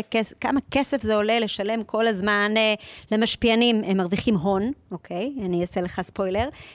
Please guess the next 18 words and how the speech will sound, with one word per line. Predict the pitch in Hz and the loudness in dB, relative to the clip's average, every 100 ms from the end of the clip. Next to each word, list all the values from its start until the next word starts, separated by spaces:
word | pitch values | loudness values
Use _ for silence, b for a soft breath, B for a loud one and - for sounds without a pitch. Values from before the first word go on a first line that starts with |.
| B | B
הם | 196 | -2
מרוויחים | 180 208 262 226 | -2 -2 0 0
הרבה | 185 160 240 | -2 0 2
מאוד | 214 202 | 2 0
כסף, | - 240 - 370 - B B B B B | 0 0 2 0 0 B B B B B
ו-, | 165 170 233 220 220 214 214 214 208 214 - | -2 2 4 6 4 4 4 4 4 0 0
ומותגים | 208 202 233 247 320 | 0 2 0 4 4
אומרים, | 302 311 330 311 - - | 6 6 4 4 0 -2
"למה | 240 294 | 2 2
שאנחנו | 277 247 254 233 | 0 -2 -2 -4
לא | 220 | -4
נבנה | 233 180 196 | -2 -2 -2
את | 226 | -2
הדמות | 175 170 214 | -4 -4 -4
שלנו?" | - 165 170 240 311 359 b b b - | -4 -2 0 2 2 -2 b b b -6
והיא | 165 208 214 | 0 0 0
תהיה | - 226 277 | 2 2 2
שלנו, | - 262 196 190 214 | 2 2 2 0 -2